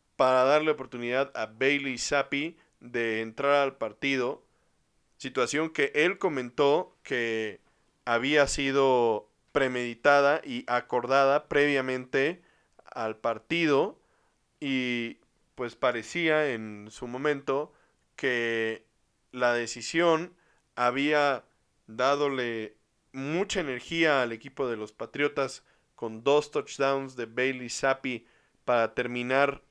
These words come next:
la primer mitad, pero la segunda mitad fue completamente un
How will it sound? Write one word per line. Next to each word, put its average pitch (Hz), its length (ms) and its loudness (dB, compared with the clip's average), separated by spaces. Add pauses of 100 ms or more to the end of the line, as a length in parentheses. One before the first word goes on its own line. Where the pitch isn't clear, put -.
la 107 720 -6
primer 127 320 -2
mitad, 156 440 4 (440)
pero 160 320 8
la 127 120 2
segunda 127 380 -6
mitad 120 460 -2
fue 113 540 -6
completamente 113 1200 -8
un 139 360 -2